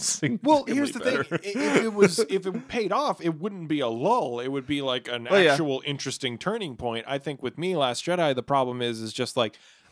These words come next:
Speaker 2: I, I swear to you, like, it's everything. I can forgive Canto Bight. Like, I can forgive that if the ending of the movie wasn't Kylo going, "Just kidding, I'm actually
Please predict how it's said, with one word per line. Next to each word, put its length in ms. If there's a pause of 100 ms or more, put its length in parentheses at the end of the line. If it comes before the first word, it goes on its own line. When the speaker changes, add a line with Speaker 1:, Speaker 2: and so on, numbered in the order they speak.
Speaker 2:
I, 160
I 80
swear 360
to 60
you, 140
like, 180 (840)
it's 280 (360)
everything. 800
I 160
can 160
forgive 600
Canto 440
Bight. 460
Like, 460
I 100
can 240
forgive 480
that 340 (100)
if 200
the 220
ending 260
of 60
the 100
movie 280
wasn't 400
Kylo 380
going, 360
"Just 480 (260)
kidding, 480
I'm 500 (420)
actually 800